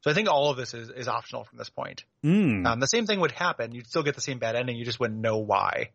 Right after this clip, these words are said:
Speaker 1: You know, it would
Speaker 2: Right.
Speaker 1: come as more of a surprise, I guess.
Speaker 2: <laughs>
Speaker 1: Um, because you find out that the fifth, the fifth victim was supposed to be, uh, Anna.
Speaker 2: Right.
Speaker 1: Um,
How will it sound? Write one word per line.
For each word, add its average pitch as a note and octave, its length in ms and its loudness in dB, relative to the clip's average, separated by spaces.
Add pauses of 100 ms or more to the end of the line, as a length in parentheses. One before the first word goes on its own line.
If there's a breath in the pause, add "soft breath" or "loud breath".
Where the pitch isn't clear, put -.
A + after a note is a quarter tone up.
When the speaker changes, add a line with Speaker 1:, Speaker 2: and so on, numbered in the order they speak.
(140)
Speaker 1:
You B2+ 100 4
know, B2+ 60 8
it - 20 4
would A#2+ 60 2
Speaker 2:
Right. D#2 100 -4
Speaker 1:
come A#2+ 100 0
as A2 100 -4
more A2 140 2
of G#2+ 60 0
a - 40 -16
surprise, A2 400 0
I G#2 60 -6
guess. F#2+ 320 -4 (100)
Speaker 2:
<laughs> - 680 -6
Speaker 1:
Um, A2+ 240 2
because D3 180 2
you D#3 60 4
find D3+ 200 0
out C#3+ 120 4
that B2+ 140 -4
the B2+ 80 -4
fifth, C3 240 -4 (180)
the B2 80 -4
fifth - 240 -6
victim G3 280 2
was B2+ 120 -2
supposed A#2+ 240 -8
to B2 40 -16
be, A#2 280 -8
uh, A2 240 -4
Anna. C3 360 2 (280)
Speaker 2:
Right. E2+ 340 0
Speaker 1:
Um, G#2+ 320 0